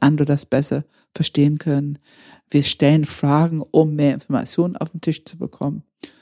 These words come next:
Und Ziel ist es, dass die selber in ihre dritte Kraft kommen. Spätestens dann, wenn die anfangen,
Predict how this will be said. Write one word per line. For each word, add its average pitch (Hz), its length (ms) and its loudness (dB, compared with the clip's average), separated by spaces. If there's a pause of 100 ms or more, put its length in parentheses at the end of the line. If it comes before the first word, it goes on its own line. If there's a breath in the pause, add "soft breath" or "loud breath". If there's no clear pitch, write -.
(640 loud breath)
Und 160 180 2
Ziel - 420 4
ist - 340 2
es, 156 220 -2
dass 147 280 0
die 135 200 -2
selber 147 680 2 (460)
in 151 180 2
ihre 147 260 0
dritte 139 320 -6
Kraft - 400 -10
kommen. 143 400 -6 (300 soft breath)
Spätestens 151 680 0
dann, 170 480 0 (880)
wenn 165 180 4
die 156 200 2
anfangen, 160 500 0